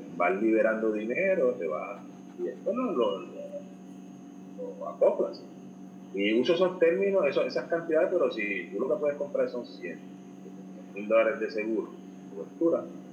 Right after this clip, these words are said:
aunque necesites más, empieza por ahí. No lo dejes de comprar, eh, porque no puedes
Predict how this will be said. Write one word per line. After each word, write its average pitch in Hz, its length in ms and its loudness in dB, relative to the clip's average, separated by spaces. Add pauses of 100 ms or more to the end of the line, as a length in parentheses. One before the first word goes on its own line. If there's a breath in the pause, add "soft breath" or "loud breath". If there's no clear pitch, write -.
(200)
aunque 90 320 -6
necesites 98 540 -4
más, 107 240 -2 (100)
empieza 92 540 -4
por 98 160 4
ahí. - 120 0 (720)
No 90 120 -4
lo 101 140 6
dejes 113 280 2
de 107 100 0
comprar, 110 600 2 (640)
eh, 85 220 -8
porque 85 340 -6
no 85 80 -6
puedes 95 260 0